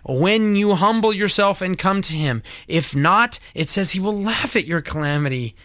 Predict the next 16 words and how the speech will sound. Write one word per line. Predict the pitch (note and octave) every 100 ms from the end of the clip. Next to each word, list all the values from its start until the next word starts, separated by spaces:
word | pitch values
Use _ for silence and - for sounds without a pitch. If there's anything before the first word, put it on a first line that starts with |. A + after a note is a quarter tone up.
| - - -
And | -
I'm | G#3
sure | - - A#3+ B3
what | G#3+ E3+
God | F#3 F#3+
is | E3+
saying | - G3 G#3
there | G#3+ G#3+
is | D#3+ C#3
that | E3+
you | E3 F#3+
were | F#3+
just | E3 F#3 -
unwilling, | G#3 A#3 A3 G3 G3 G3 -
unwilling, | F#3 G#3 G3+ G3 F#3+ G3 F#3+
unwilling, | F#3+ G#3 G3+ F#3+ F#3+ G3